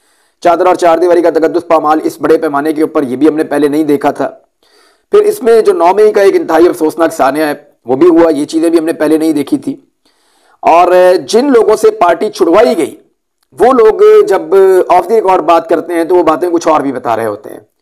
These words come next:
और बहुत सारी ऐसी information बताते हैं, अ, जिसको सुनने के बाद जो है वो हैरत होती है। फिर कागजात छीनते हुए हमने देखा पीएमएलएन से, People's Party से, अ, मौलाना फजलुर रहमान से, एएनपी से, बाकी जमातों से, एमक्यूएम से कभी कागजात नहीं छीने गए।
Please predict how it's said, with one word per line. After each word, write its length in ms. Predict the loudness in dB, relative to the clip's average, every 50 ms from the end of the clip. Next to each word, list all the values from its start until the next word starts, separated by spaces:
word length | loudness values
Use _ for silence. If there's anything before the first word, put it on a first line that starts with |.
| _ _ _ _ -2
और 100 | -2 0
बहुत 240 | 0 0 0 0 0
सारी 180 | 0 2 2
ऐसी 220 | 2 0 0 -4 -6
information 440 | -6 -4 -4 -2 -2 -2 -4 -4
बताते 360 | -6 -4 -2 -2 -2 -2 -2 -4
हैं, 280 | -4 -4 -6 -8 -10 _ _ _ _ _ _ _ _
अ, 200 | -2 0 0 0
जिसको 240 | 0 -2 -4 -4 -4
सुनने 280 | -2 -2 -2 0 0 0
के 80 | 2
बाद 220 | 2 0 0 0 -2
जो 100 | -2 0
है 60 | 0
वो 80 | 0
हैरत 280 | 0 0 -2 -4 -4 -6
होती 220 | -10 -12 -12 -16
है। 100 | -18 -18 -20 _ _ _ _ _ _ _ _ _ _ _
फिर 100 | -2 0
कागजात 460 | 2 2 2 2 2 2 2 2 0 -2
छीनते 300 | -4 -8 -4 0 2 2
हुए 100 | 4 4
हमने 180 | 2 0 0
देखा 300 | -2 0 0 0 0 0
पीएमएलएन 480 | 0 0 0 0 0 2 0 -2 -2 -2
से, 160 | 0 -2 0
People's 240 | 0 0 0 0 0
Party 320 | 0 -2 -2 -2 -2 -4
से, 340 | -2 0 0 2 2 2 0 -2 -6 -12 _ _ _
अ, 40 | -2
मौलाना 440 | -2 -2 -2 -2 -2 0 0 0 0
फजलुर 220 | 0 0 0 0
रहमान 260 | 0 0 -2 -4 -6 -4
से, 160 | -4 -2 0
एएनपी 420 | 0 2 0 0 0 -2 -4 -4
से, 140 | 0 0 0
बाकी 280 | 0 0 0 -2 -4 -4
जमातों 320 | -4 -4 -4 -4 -6 -4
से, 120 | -4 -4
एमक्यूएम 300 | -4 -4 -6 -6 -6 -4
से 100 | -4 -2
कभी 160 | 0 0 0 2
कागजात 480 | 2 0 0 2 2 0 0 0 -2
नहीं 120 | -4 -8 -8
छीने 320 | -8 -10 -10 -10 -10 -10
गए। 180 | -12 -12 -14